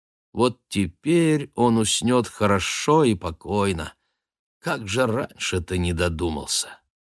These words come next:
Утром он проснулся много позже обычного. За дверью слышались шарканье шагов и шёпот обеспокоенных слуг.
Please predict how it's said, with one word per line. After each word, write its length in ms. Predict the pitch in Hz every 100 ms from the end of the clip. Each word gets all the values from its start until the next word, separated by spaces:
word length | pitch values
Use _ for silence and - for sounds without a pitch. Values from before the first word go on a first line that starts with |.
| _ _ _ _ _ _ _ _ _ _ _ _ _ -
Утром 420 | 143 147 123 127
он 140 | 131
проснулся 640 | 117 120 - 131 135 - 117
много 380 | 117 127 117
позже 500 | 101 - 120 98 104
обычного. 680 | 120 101 85 - - 69 67 _ _ _ _ _ _
За 260 | - 76 107
дверью 560 | 87 104 135 131 120 117
слышались 720 | - 131 127 113 113 - -
шарканье 640 | - 117 120 113 110 104 104
шагов 600 | - 95 87 120 113 -
и 100 | 101
шёпот 580 | 92 - 120 107 110 -
обеспокоенных 880 | 110 95 - 104 92 110 107 104 92
слуг. 460 | - 71 73 -